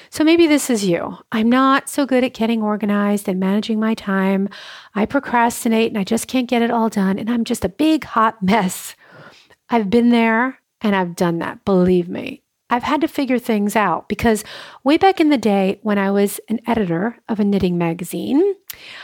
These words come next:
I had to run a team of people, right? And I had to actually call, you know, kind of make all the decisions pretty much at the end of the day,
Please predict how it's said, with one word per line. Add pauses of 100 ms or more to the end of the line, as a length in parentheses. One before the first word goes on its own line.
(360)
I
had
to
run
a
team
of
people,
right?
And
I
had
to
actually
call,
you
know,
kind
of
make
all
the
decisions
pretty
much
at
the
end
of
the
day,